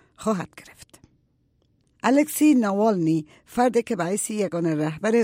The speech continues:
اپوزیسیون در روسیه فکر می‌شود فرصت به آزمون کشانیدن ولادیمیر پوتین را دارد، روز یکشنبه در حال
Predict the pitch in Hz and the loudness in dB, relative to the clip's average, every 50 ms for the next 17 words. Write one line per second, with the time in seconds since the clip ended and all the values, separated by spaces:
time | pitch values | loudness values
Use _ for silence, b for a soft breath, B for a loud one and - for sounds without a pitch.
0 | - - 175 - - 165 143 143 151 147 - - 151 151 151 135 135 127 - 143 | 0 -2 -6 -6 -6 -8 -6 -6 -6 -6 -4 -2 -2 -2 -2 -2 -6 -8 -8 -8
1 | 139 143 - - 202 190 175 175 B B B B B B B 240 254 - 240 202 | -10 -8 -6 -4 -4 -2 -4 -4 B B B B B B B -4 -2 0 0 0
2 | 156 147 - - - - - - - - b b b b b b b - 202 196 | 0 0 -2 -2 -6 -8 -8 -10 -12 -16 b b b b b b b -8 -6 -6
3 | - - - 233 - 240 226 208 202 151 - 170 180 156 - 156 165 160 151 - | -6 -4 -4 -4 -2 -2 -2 0 -2 -2 -2 -4 -6 -6 -4 -4 -4 -4 -4 -6
4 | 165 156 - - 143 147 143 135 156 151 151 151 147 139 139 143 139 139 - 135 | -8 -10 -6 -4 -4 -2 -2 -2 -2 -2 0 0 -2 -2 -2 -4 -4 -4 -4 -6
5 | 139 - - - 139 139 - 226 233 196 190 170 143 151 156 156 156 151 151 - | -6 -6 -8 -10 -12 -8 -4 -2 -2 -2 -2 -4 -4 -4 -4 -4 -4 -6 -6 -8
6 | 160 156 - 156 143 135 139 147 - - - 202 190 180 214 214 202 B B B | -10 -10 -8 -6 -6 -6 -6 -6 -6 -6 -6 -6 -4 -4 -4 -4 -6 B B B
7 | - 185 208 180 220 214 208 208 240 277 277 262 | -10 -10 -6 -4 -4 -4 -2 0 0 2 2 2